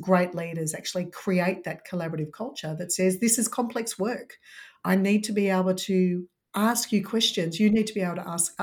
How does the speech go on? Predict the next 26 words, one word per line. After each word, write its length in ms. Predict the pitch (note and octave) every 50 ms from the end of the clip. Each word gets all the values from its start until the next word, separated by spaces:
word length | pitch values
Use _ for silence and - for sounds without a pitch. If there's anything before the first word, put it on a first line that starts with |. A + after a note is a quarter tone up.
| -
me 280 | - G3+ G3+ G#3+ - -
questions 600 | - - F3+ F#3 - - - - - - - - - - - - - -
so 200 | - - A3 G3+
that 140 | G#3+ G3
we 100 | G3 G#3+
can 180 | G#3+ - - A3+
come 180 | - A3+ G3 G3
up 200 | F#3 F#3 - -
with 280 | G3 F#3 F#3 F#3+ F#3 - - - -
the 220 | - D#3+ G3 G#3 G3+
best 500 | - G3+ G#3 A3+ A3 - - - - - _ - -
answer, 520 | F#3+ F3+ F3 E3+ F3+ - E3 D#3 - - - - - - _ _ - _ _ - _
not 360 | F#3+ F#3 F3+ F#3 G3+ A#3+ - -
just 220 | - F#3 - -
my 220 | E3+ D#3+ D#3 D#3
answer, 400 | D#3+ D#3+ E3 F3 - - B3 D4 - - _ _ _ - - - - _ _ -
or 100 | F#3+ F#3
not 240 | F#3+ G#3 G#3+ G#3+
just 160 | - G#3 G3+ -
what 140 | G#3 F#3
I 100 | F3 E3+
think 320 | D3+ - - A3 G#3+ G#3 G#3
is 160 | G3 - -
the 100 | - F3+
right 280 | E3+ E3+ F3 F3+ F3+ E3+
answer." 400 | E3 E3 - - - - -